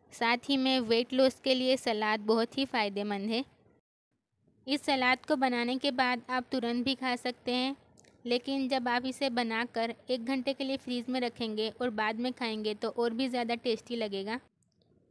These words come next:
देखिए, हमने मिक्सिंग बोल में सारी सब्जियां और फल ऐड कर लिए।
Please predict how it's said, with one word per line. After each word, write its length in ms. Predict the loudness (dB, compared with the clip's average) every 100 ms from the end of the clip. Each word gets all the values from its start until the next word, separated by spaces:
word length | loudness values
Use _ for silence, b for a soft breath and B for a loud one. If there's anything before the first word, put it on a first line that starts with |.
| _
देखिए, 280 | -4 2 4
हमने 300 | 4 4 2
मिक्सिंग 480 | 2 0 -2 0 4
बोल 200 | 4 4
में 140 | 2 0
सारी 320 | 0 2 0
सब्जियां 500 | 0 -4 -2 0 2
और 140 | 0
फल 320 | 0 0 0 0
ऐड 160 | -2 -2
कर 100 | -2
लिए। 360 | -2 -2 -2